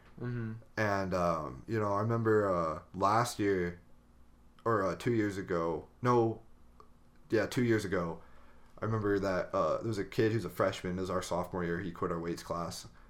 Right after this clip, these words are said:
Speaker 2: And I remember he quit, like, after the first two weeks of first semester. And I was like, I remember thinking about this sort of then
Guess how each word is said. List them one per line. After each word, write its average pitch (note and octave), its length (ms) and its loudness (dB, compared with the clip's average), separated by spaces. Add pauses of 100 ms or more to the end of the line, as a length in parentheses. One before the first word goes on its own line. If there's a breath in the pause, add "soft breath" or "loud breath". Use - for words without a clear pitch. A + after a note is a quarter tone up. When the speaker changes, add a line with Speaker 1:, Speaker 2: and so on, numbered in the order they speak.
(180 soft breath)
Speaker 2:
And A2+ 100 -2
I - 20 2
remember A2 240 2
he G#2 180 -2
quit, A#2 300 4
like, G2 180 0
after G2+ 200 0
the F2 80 -2
first F#2 260 0
two G2 140 0
weeks F#2+ 260 0
of F2 140 -4
first F2 200 -2
semester. E2 600 -4 (640 soft breath)
And A#2 100 2
I A#2 60 4
was G#2+ 120 2
like, F#2+ 360 0
I B2 60 4
remember E3+ 260 10
thinking C#3+ 400 6
about G#2+ 280 6
this G#2+ 180 4
sort A2+ 160 4
of F#2+ 100 0
then F#2+ 320 0